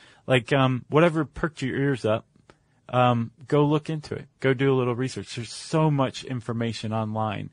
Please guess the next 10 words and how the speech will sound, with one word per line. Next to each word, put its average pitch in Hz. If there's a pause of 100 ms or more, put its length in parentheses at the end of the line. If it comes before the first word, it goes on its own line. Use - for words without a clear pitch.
(220)
about 117
this 110
stuff - (380)
that 110
it's 123
just -
basically 135
a 113
never-ending 113
supply. 104